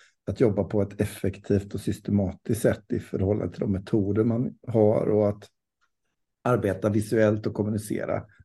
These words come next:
med olika typer av medier och, och angreppssätt. Ja, när jag tänker på alla innovationsinitiativ jag själv har varit en del av så inser jag ju snabbt att, liksom, må-, att, att åstadkomma allt detta i ett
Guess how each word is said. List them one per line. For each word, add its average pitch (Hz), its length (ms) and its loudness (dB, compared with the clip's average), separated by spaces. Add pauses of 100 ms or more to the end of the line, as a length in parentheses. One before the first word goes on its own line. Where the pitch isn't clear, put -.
(100)
med 107 100 2
olika 101 340 4
typer 107 300 0
av - 200 -2
medier 123 440 4
och, - 200 -6 (120)
och - 100 -2
angreppssätt. - 420 -6 (400)
Ja, 143 520 4 (380)
när 135 140 0
jag 123 140 2
tänker 135 300 2
på 127 240 2
alla 117 420 0
innovationsinitiativ 110 1600 -2
jag 104 140 0
själv 143 240 2
har 139 80 2
varit 131 240 2
en 123 80 0
del 95 240 -4
av 101 220 -6 (540)
så 113 480 0
inser 117 340 2
jag 123 80 0
ju 120 60 2
snabbt - 300 -4
att, 104 120 -4 (540)
liksom, 107 320 -2
må-, 120 340 0
att, 113 280 -4
att 131 140 2
åstadkomma 139 580 4
allt 110 180 2
detta 107 260 0
i - 20 2
ett 92 120 -4